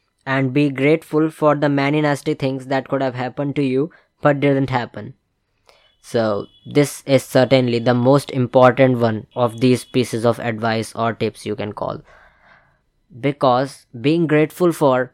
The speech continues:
where you are and what you've got helps you take a step above from this chaos, because you know where you are and you appreciate that.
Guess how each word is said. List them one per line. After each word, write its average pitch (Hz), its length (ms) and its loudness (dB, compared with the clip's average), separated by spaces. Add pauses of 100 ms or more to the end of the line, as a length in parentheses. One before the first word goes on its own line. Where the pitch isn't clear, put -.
(140)
where 135 320 2
you 156 260 2
are 131 300 0 (300)
and 120 180 -8
what 135 220 -2
you've 156 180 2
got 127 420 -2
helps - 580 -2
you 135 280 2
take 123 280 2
a 123 140 -6
step 143 360 -2
above 120 480 -6
from 123 420 -4
this 123 240 -6
chaos, 113 500 -4 (220)
because 120 400 -2
you 156 140 0
know 151 180 2
where 139 220 2
you 117 240 -2
are 113 240 -6 (260)
and 117 220 -6
you 117 80 -4
appreciate 120 560 -8
that. 92 280 -12